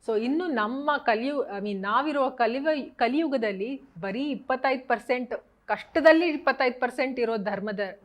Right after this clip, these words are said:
ಸಮಯದಲ್ಲಿ ನಾವ್ ಇನ್ನೆಷ್ಟು ಶ್ರಮವನ್ನ ಪಡ್ಬೇಕು, ಇನ್ನೆಷ್ಟು, ಆ, ಯುದ್ಧವನ್ನ ಮಾಡ್ಬೇಕು ಆಂತರಿಕವಾಗಿ ನಮ್ಮನ್ನ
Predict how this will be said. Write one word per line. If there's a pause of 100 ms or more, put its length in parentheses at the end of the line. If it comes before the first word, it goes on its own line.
ಸಮಯದಲ್ಲಿ (320)
ನಾವ್
ಇನ್ನೆಷ್ಟು (300)
ಶ್ರಮವನ್ನ
ಪಡ್ಬೇಕು,
ಇನ್ನೆಷ್ಟು, (380)
ಆ,
ಯುದ್ಧವನ್ನ
ಮಾಡ್ಬೇಕು
ಆಂತರಿಕವಾಗಿ (360)
ನಮ್ಮನ್ನ